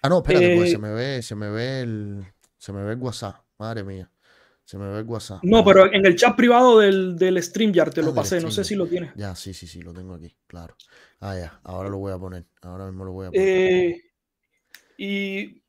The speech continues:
Speaker 2: brother, aparte, de, tú sabes, siempre he estado, yo siempre he entrado, siempre veo las directas de Eliezer, la de Carlito Madrid, que son las que más o menos siempre están en el horario en que yo estoy trabajando y como trabajo desde aquí, desde la casa.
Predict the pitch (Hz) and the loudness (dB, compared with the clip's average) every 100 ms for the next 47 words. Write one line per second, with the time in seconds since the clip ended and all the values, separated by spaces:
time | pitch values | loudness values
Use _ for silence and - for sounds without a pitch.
0 | _ - 190 254 247 175 180 214 214 185 | _ -4 4 6 6 4 4 2 2 2
1 | 180 185 220 240 240 175 190 202 - 208 | 0 0 -2 2 2 2 -2 -4 -4 0
2 | 214 202 185 170 226 269 254 240 208 233 | 2 2 2 4 4 2 2 2 4 4
3 | 233 190 170 214 214 214 220 180 180 185 | 6 4 0 0 2 4 4 4 0 0
4 | 180 170 180 185 175 151 147 147 147 151 | -2 2 2 2 0 -2 -2 0 0 0
5 | 147 151 143 165 165 151 156 196 208 202 | 0 -2 -2 -2 -2 -2 -2 0 0 -2
6 | 185 160 196 208 208 202 190 190 202 202 | -2 -4 -2 -4 -2 -4 -4 -4 -4 -4
7 | 202 202 202 196 196 196 190 170 151 170 | -4 -4 -6 -6 -4 -4 -4 0 2 2
8 | 190 175 147 160 165 170 170 180 165 170 | 0 -2 -4 -4 -4 -6 -4 -2 -2 -2
9 | 180 165 143 147 139 143 160 185 180 170 | -4 -6 -8 -10 -6 -4 -4 -2 -2 -2
10 | 170 190 175 170 208 196 165 | -2 0 0 0 -2 -4 -6